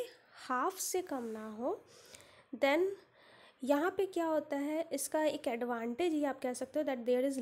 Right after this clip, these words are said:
less chances of choking of con-, conical percolator in case the drug swells up। जब ड्रग स्वेलिंग होता है, ड्रग्स फूलते हैं, स्वेल होते हैं, जैसे जैसे वो सॉल्वेंट्स के अंदर, सॉल्वेंट्स ड्रग्स के सेल्स के अंदर,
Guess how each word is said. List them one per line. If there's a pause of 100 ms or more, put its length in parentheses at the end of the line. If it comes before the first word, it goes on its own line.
(160)
less
chances
of (180)
choking (260)
of (180)
con-, (120)
conical
percolator
in
case
the (100)
drug
swells
up। (480)
जब
ड्रग
स्वेलिंग
होता
है,
ड्रग्स
फूलते
हैं, (400)
स्वेल
होते
हैं,
जैसे
जैसे
वो
सॉल्वेंट्स (540)
के
अंदर,
सॉल्वेंट्स (300)
ड्रग्स
के
सेल्स
के
अंदर,